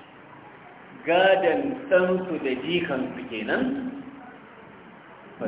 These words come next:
fiha qawlani. A nan akwai zantuttuka biyu, mansusa ne wanda aka samo su a nassance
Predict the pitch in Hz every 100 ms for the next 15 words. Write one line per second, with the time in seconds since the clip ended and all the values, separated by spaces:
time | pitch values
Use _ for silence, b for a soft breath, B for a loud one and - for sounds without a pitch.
0 | 113 - 151 151 156 151 156 151 151 147
1 | 139 123 117 110 113 113 120 120 117 -
2 | - - - - - - - - - -
3 | - - - - - 107 143 143 135 -
4 | 131 127 127 127 127 123 127 - 127 113
5 | 104 95 - - - - - - - -
6 | - - - B B - 117 123 131 135
7 | 131 131 - 190 185 185 185 - 190 185
8 | 185 175 143 - - - - - - 127
9 | 139 175 180 156 143 156 - 139 139 151
10 | 151 151 160 165 165 165 - 135 131 135
11 | 131 - - 139 135 131 131 202